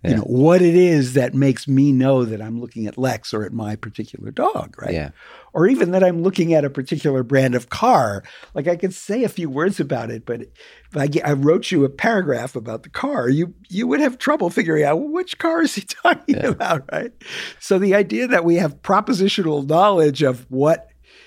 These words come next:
Speaker 1: it is that allows us to recognize that this is an actual instance of this particular natural kind is,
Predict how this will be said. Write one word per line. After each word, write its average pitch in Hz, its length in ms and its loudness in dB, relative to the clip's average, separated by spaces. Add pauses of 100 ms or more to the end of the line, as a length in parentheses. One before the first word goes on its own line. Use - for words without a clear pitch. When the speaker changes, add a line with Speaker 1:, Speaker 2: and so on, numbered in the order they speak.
(220)
Speaker 1:
it 156 260 0
is 160 520 2
that 131 180 0
allows 135 480 0
us 139 160 -6
to - 160 -2
recognize 120 920 0
that 113 220 -4
this 160 260 2
is 127 200 2
an 110 220 -2
actual 131 460 -2
instance 123 560 0
of 107 260 -2
this 131 220 0
particular 117 760 -6
natural 117 540 -2
kind 117 580 -4 (800)
is, 123 500 2